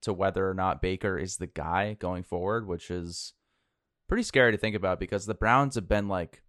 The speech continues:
a favorite going into the last couple seasons, and then they disappoint. I mean, they did good in the playoffs last year, but that was, again, against, like, a terrible Ben Roethlisberger at the back end of his career. Um, but in terms of Baker Mayfield starting,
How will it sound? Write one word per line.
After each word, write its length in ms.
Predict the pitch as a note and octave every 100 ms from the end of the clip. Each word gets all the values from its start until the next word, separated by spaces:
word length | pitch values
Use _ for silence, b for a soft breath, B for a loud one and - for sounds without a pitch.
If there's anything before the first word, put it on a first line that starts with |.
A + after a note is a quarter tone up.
| _ _
a 80 | -
favorite 560 | - A#2+ C3+ C3+ C3 B2
going 280 | A2 G#2 G#2
into 180 | G#2 G2
the 80 |
last 280 | F2 G2 G2
couple 200 | G2+ -
seasons, 560 | - C3 C3 B2 B2 A2
and 100 | G2
then 120 | F#2
they 80 | E2+
disappoint. 720 | F2 - - B2 B2 A#2+ - b b b b b _
I 80 | -
mean, 100 | A#2
they 120 | B2
did 160 | D#3+ E3
good 80 | D#3
in 60 |
the 60 | A#2+
playoffs 400 | A#2 A#2 G#2+ G#2
last 320 | G#2 G#2 -
year, 160 | A2+ G#2
but 140 | F#2
that 100 | G2
was, 160 | G2 F#2+
again, 280 | F2+ F#2+ F#2+
against, 340 | F2+ F#2+ F2
like, 140 | F#2+ F2+
a 100 | -
terrible 560 | - G2 F#2+ F#2 F#2+
Ben 160 | F2+ F#2
Roethlisberger 880 | F2+ F2+ F#2 - F2 F2+ F2+ F#2 F#2 - _ _ -
at 140 | F2+
the 140 | E2+ F2+
back 300 | F#2 F#2 F#2
end 120 | F#2
of 60 | F2
his 160 | E2+
career. 500 | - E2+ F#2 F2+ F2 - _ _ _ _ -
Um, 480 | F#2 F2+ F2+ F2 F2 - _ _ _ _ -
but 320 | D2+ D#2 - F2
in 80 |
terms 260 | G#2 E3+ C#3+
of 160 | A2 G2+
Baker 300 | G#2 G#2 G2+
Mayfield 520 | G2 F#2+ G2 F#2 E2
starting, 600 | - F#2+ G2+ G#2+ G#2 G2+